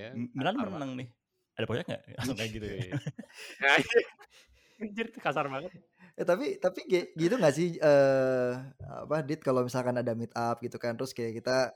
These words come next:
Speaker 2: Heeh.
Speaker 3: eh, ya, spend
Speaker 2: Berharap.
Speaker 3: nongkrong-nongkrong gitu, terus tiba-tiba, "Oh, ada ide nih kalau bisa ko-, kita collaborate," gitu kan. Justru,
Speaker 2: Iya,
Speaker 3: justru
Speaker 2: iya, iya,
Speaker 3: banyak,
Speaker 2: iya, iya.
Speaker 3: banyak ide-ide menarik untuk kita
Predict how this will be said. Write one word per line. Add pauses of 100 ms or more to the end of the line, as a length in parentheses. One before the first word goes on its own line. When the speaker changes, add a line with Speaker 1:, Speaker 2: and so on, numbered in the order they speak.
(380)
Speaker 2:
Heeh.
Speaker 3:
eh, (100)
ya, (120)
spend
Speaker 2:
Berharap. (300)
Speaker 3:
nongkrong-nongkrong
gitu,
terus
tiba-tiba,
"Oh,
ada
ide
nih
kalau
bisa
ko-,
kita
collaborate,"
gitu
kan. (240)
Justru, (680)
Speaker 2:
Iya,
Speaker 3:
justru
Speaker 2:
iya,
iya,
Speaker 3:
banyak,
Speaker 2:
iya,
iya.
Speaker 3:
banyak (100)
ide-ide
menarik
untuk
kita